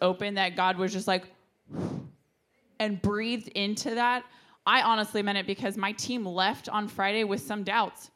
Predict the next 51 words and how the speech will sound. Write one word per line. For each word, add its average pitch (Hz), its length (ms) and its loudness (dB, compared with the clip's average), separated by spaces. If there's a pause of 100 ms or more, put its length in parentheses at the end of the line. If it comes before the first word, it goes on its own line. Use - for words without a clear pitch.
(280)
that 214 100 0
it 214 60 2
was 208 160 2
gonna 214 180 -2
go 190 160 2
well, 170 340 -2 (300)
doubts 233 340 4
that 208 120 0
it 208 140 -2
was 208 180 0
gonna 208 320 -2
look 196 240 -4
okay 180 480 -2
and 202 180 -10
stuff. 185 360 -6
And 190 320 -4 (500)
without 208 540 2
God 196 340 0
being 202 300 -4 (280)
one 190 160 0
hundred 214 220 -4
percent 202 340 -4
in 180 120 -6
that, 226 260 -2 (360)
I 190 100 4
don't 202 100 0
even 190 140 -2
know 190 140 2
how 185 180 2
it - 40 2
would 185 100 0
have 180 60 -6
been 180 120 -6
pulled 185 160 -4
off, 190 120 -2
but 180 80 -12
that's 190 160 -2
why 180 80 0
I 165 40 -2
cried 175 300 -2
all 170 120 0
day. 160 260 -6 (360)
Also, 214 500 4
it 196 80 0
was 190 160 0
a 180 80 2
huge 190 380 -4
moment 180 320 -4
of, 170 340 -4 (340)
my 180 200 2
small 214 760 2